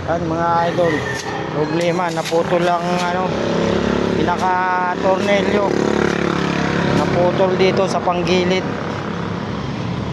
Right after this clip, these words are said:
Ito na ngayon siya, mga idol. Ang problema niya, naputol yung mga pinaka-tornilyo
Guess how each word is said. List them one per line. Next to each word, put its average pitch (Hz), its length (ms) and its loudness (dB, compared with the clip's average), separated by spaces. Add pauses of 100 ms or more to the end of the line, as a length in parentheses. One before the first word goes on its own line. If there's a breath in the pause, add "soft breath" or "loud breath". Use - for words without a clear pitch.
(140)
Ito 147 160 0
na 170 80 0
ngayon 165 240 0
siya, 165 160 2
mga 147 240 0 (160)
idol. 156 180 0 (1500)
Ang 135 240 0
problema 156 400 0
niya, 165 240 0
naputol 147 400 0
yung 147 240 2
mga 147 200 0 (1400)
pinaka-tornilyo 143 800 0